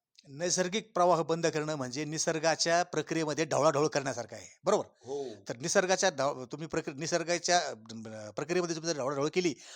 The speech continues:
Speaker 1: तर तुम्हाला कसं मरणाला सामोरं जावं लागतं, तुम्हाला कसं, तुमच्यावर कसं, अ, संकट येतं. आणि हे जे आपण होतं नैसर्गिक आपत्ती, ही नैसर्गिक आपत्ती म्हणताच येणार नाही. हे तुम्ही निसर्गाच्या प्रक्रियेत तुम्ही आम्ही ढवळाढवळ केली,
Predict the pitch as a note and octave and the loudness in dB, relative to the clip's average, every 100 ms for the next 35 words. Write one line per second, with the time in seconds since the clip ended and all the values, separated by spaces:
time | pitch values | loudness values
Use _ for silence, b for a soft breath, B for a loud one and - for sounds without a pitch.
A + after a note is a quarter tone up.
0 | B - D3 E3+ F3 E3+ E3 F#3+ F3 D#3 | B -10 -6 0 0 0 -2 -2 -2 0
1 | D#3+ F3 D#3+ C#3 C#3+ C#3+ C3+ C3+ C3 C3+ | 2 4 4 0 0 0 0 0 -4 -6
2 | D3 C3+ D3+ C#3 D3+ D3+ D3 D#3 D#3+ B | -6 -6 -8 -10 -10 -10 -8 -6 -8 B
3 | B B G#2+ D#3+ E3 E3+ D3+ C3+ C3+ D#3 | B B -4 0 0 0 0 0 -2 -2
4 | D#3+ F3+ F3 D#3+ D#3+ D#3 D#3 F3 D#3 C#3+ | 4 4 4 0 -4 -4 -6 -4 -2 -4
5 | - C#3+ - - - G3 G#3 G3 G3 F#3 | -4 -10 -16 -16 -4 -2 2 2 2 2
6 | F3+ E3 E3+ F3+ C#3 C3 D#3 B2 A2 G#2 | 4 4 2 -2 -2 0 0 -2 -8 -16
7 | - - - - - G#3 G#3 G#3 G#3+ G3+ | -20 -20 -18 -18 -6 -2 0 4 4 4
8 | G#3+ G3+ G#3 G#3 G#3 G3 G3+ G#3+ F3 D3 | 2 2 2 2 0 4 4 6 6 4
9 | C#3+ C#3 D3 C#3+ | 4 0 -4 -6